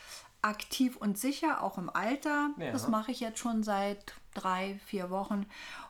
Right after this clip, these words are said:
Speaker 1: Und seit, äh, voriger Woche sind wir auch im Nachbarschaftstreff unterwegs. Das ist, da gibt's Kaffee und Kuchen, wir können reden, wir können uns aber auch treffen zum gemeinsamen Lesen.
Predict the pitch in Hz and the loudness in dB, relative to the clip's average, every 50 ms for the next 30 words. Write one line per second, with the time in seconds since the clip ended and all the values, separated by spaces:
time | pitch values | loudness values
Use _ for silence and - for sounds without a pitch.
0 | - - - 208 202 202 208 208 202 196 - - 190 180 175 175 180 180 180 180 | -10 -4 -2 -2 0 2 2 0 0 -2 -4 -4 -2 -2 -2 -2 -2 -4 -6 -6
1 | - - - - - 196 185 - - 240 247 254 262 240 240 220 214 196 196 208 | -8 -10 -12 -6 -4 -4 -4 -2 -2 -2 0 2 0 0 2 0 0 2 0 0
2 | 208 - 233 220 214 202 202 196 - - - - - - - 202 196 208 208 202 | 0 0 0 0 2 2 2 0 -2 -6 -10 -16 -14 -10 -8 -4 0 2 2 2
3 | - 214 196 185 165 113 165 170 175 170 175 - - - - 175 170 180 202 262 | 0 0 0 0 2 2 2 2 0 0 -4 -6 -12 -10 -8 -6 -2 0 0 0
4 | 262 - - 294 285 - - 262 254 254 - - - - 247 240 233 - - 220 | 0 0 -2 -2 -2 0 0 -2 -2 -2 -6 -10 -4 -2 -2 -2 -2 -4 -4 -4
5 | 220 220 214 214 196 202 202 202 202 196 - - - - - - - - - - | -2 -2 -2 -2 0 0 2 2 0 0 -4 -6 -6 -6 -6 -6 -8 -12 -12 -14
6 | - - - - - - - - - - 247 226 220 - - 214 214 208 - - | -14 -12 -12 -10 -10 -10 -10 -12 -4 -2 -2 -2 0 0 0 0 0 0 -2 -4
7 | - - - - - - - - - 202 175 185 - - - - 202 190 - 190 | -4 -4 -4 -6 -8 -10 -12 -10 -10 -8 -8 -6 -8 -8 -6 -4 -4 -4 -2 -4
8 | 175 180 175 - - 233 220 214 214 208 220 208 196 202 196 196 196 196 190 190 | -6 -6 -8 -6 -2 -2 0 0 0 0 0 0 0 0 0 -2 -2 -4 -4 -4
9 | - 202 190 185 185 185 185 180 185 190 190 190 196 190 190 185 196 190 185 185 | -4 -4 -4 -2 -4 -4 -2 -2 -2 0 0 -2 -2 -2 -2 -2 -2 -2 -2 -2
10 | 185 180 175 170 - - - 214 202 190 190 190 190 - - - 165 185 180 143 | -2 -2 -4 -6 -6 -6 -4 -2 -2 0 -2 0 -2 -2 -2 -2 -2 -2 0 0
11 | - 170 185 185 - - - - - - - - 196 190 - 208 202 196 - - | 0 -2 -2 -4 -8 -12 -16 -18 -16 -10 -6 -4 -4 -4 -2 -4 -2 -2 -2 -2
12 | 196 180 175 175 175 170 - 190 196 190 175 165 165 175 185 185 190 175 180 190 | -2 -6 -8 -8 -8 -8 -8 -6 -4 -2 -2 -2 -2 -2 -4 -2 -2 -2 0 0
13 | 202 208 214 220 220 220 214 208 208 202 202 208 | 0 2 2 2 2 2 0 0 0 0 0 -2